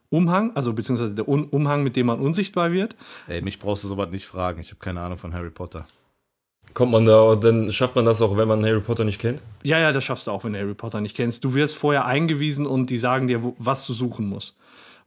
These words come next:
Speaker 1: Und, äh, dann no-, ist das noch so ein Zauberstab und ein Ring. Das haben die dir halt vorher alles gesagt. Ich hätt's auch nicht zusammengekriegt, was man da finden muss. Also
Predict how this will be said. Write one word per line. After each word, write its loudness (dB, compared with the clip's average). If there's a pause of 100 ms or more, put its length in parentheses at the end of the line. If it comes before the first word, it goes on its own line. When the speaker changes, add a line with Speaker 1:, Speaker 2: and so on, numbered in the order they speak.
Speaker 1:
Und, 0
äh, 0
dann 0
no-, -2
ist -6
das 0
noch 0
so -4
ein 0
Zauberstab 0
und -2
ein -2
Ring. -2
Das -8
haben 0
die 0
dir 0
halt -2
vorher 0
alles -4
gesagt. -8
Ich -8
hätt's -2
auch -2
nicht -4
zusammengekriegt, -2
was -6
man -4
da -8
finden -10
muss. -12
Also 0